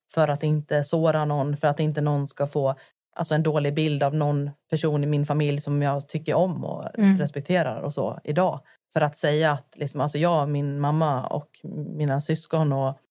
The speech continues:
Speaker 1: alltså min närmsta släkt, vi har ju fortfarande, alltså den, de jag har kontakt med, vi, jag älskar det liksom.
Speaker 2: Mm.
Speaker 1: Men det har ju inte alltid varit lätt. Och det är ju bra att lyfta det, att det,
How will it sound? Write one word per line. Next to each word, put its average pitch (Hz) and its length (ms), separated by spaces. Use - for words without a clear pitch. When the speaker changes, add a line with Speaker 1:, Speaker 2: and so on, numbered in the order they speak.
Speaker 1:
alltså 156 300
min 156 240
närmsta 147 280
släkt, 156 240
vi 156 40
har 165 140
ju 147 320
fortfarande, 165 640
alltså 160 200
den, 170 240
de 170 200
jag 156 80
har 147 40
kontakt 175 320
med, 143 200
vi, 160 220
jag 151 160
älskar 165 320
det - 160
liksom. - 300
Speaker 2:
Mm. 208 220
Speaker 1:
Men 151 140
det 151 60
har 170 100
ju 185 60
inte 151 160
alltid 131 240
varit 131 140
lätt. - 360
Och 151 100
det 156 80
är 156 80
ju 156 80
bra 143 220
att 143 60
lyfta 175 340
det, 85 100
att 131 200
det, 139 240